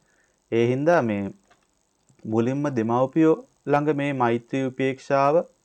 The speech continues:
සැබවින්ම ඇති කරගන්න ඕනේ. ඊට පස්සේ ආත්මාර්ථකාමීති ස්වභාවය අඩුකම පරාර්ථකාමීව කටයුතු කරන ස්වභාවය අඩු-, මේ ඒක, ඒක, ඒක තියෙන්න ඕනේ. එහෙම කරලා ඒ අය තමන් ඒ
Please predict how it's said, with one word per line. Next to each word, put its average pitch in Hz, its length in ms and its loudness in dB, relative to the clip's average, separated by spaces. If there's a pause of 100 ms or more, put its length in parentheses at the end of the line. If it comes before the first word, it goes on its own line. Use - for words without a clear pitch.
(120)
සැබවින්ම 131 540 -2
ඇති 113 180 -6
කරගන්න 95 460 -4
ඕනේ. 107 300 -8 (560)
ඊට 123 180 0
පස්සේ 127 400 0
ආත්මාර්ථකාමීති 120 1080 -2
ස්වභාවය 117 400 -2
අඩුකම 110 440 -4
පරාර්ථකාමීව 113 880 -2
කටයුතු 107 440 -10
කරන 123 180 -2
ස්වභාවය 120 580 -2
අඩු-, 101 400 -10
මේ 104 460 -10
ඒක, 113 240 -6 (600)
ඒක, 110 200 -8 (100)
ඒක 120 220 -4 (100)
තියෙන්න 117 400 0
ඕනේ. 95 320 -2 (720)
එහෙම 123 320 0
කරලා 135 460 2 (560)
ඒ 127 360 2
අය 160 160 4 (100)
තමන් 127 440 -2 (300)
ඒ 143 160 0